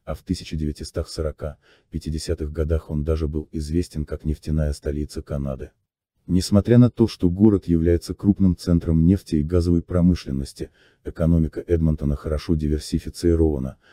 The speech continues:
развиты производственные и финансовые секторы. Эдмонтон также является одним из главных образовательных и исследовательских центров Канады. Здесь, например, размещен Канадский институт нанотехнологий.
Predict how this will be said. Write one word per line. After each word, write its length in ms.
развиты 420
производственные 880
и 20
финансовые 560
секторы. 520
Эдмонтон 540
также 340
является 560
одним 280
из 220
главных 460
образовательных 800
и 80
исследовательских 840
центров 460
Канады. 480
Здесь, 420
например, 500
размещен 600
Канадский 460
институт 480
нанотехнологий. 880